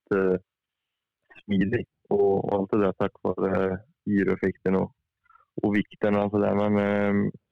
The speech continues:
sen är det ju ingen motorbroms, så den, den saknar man väl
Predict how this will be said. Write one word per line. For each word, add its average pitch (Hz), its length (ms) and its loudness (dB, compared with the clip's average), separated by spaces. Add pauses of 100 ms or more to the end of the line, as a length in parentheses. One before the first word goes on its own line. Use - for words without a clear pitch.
sen 107 100 0
är 120 100 0
det 127 60 0
ju 127 60 0
ingen 104 160 2
motorbroms, 104 680 0
så 104 60 -4
den, 117 340 0
den 113 320 -2
saknar 101 300 -2
man 101 200 0
väl 101 140 -2